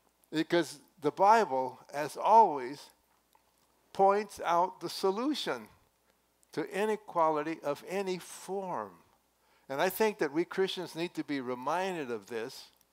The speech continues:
that our wonderful scripture, the wonderful words of life, Christ, God has covered every problem you'd ever want to face in this life.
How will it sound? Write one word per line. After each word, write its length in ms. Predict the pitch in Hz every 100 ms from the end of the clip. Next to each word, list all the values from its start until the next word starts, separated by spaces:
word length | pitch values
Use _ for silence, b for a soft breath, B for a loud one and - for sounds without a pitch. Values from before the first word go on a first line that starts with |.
| b b b b b b b -
that 220 | 131 139
our 280 | 147 165 165
wonderful 640 | 139 160 202 214 - 208
scripture, 720 | - - 185 185 - 131 110 110
the 100 | 127
wonderful 540 | 147 185 175 180 170
words 380 | 147 160 156 131
of 160 | 135
life, 520 | 139 135 135 120 - - b b b b b b b _ _ _ _ _
Christ, 800 | - - 185 208 202 - - - _ _
God 340 | 151 170 170 160
has 240 | 143 131
covered 480 | - 170 165 147 123
every 400 | 160 196 196 185
problem 560 | - 185 170 170 160 143
you'd 160 | 139
ever 240 | 147 147 151
want 220 | 151 143
to 40 |
face 360 | 123 147 143 -
in 120 | 123
this 220 | 127 127
life. 460 | 131 120 120 113 -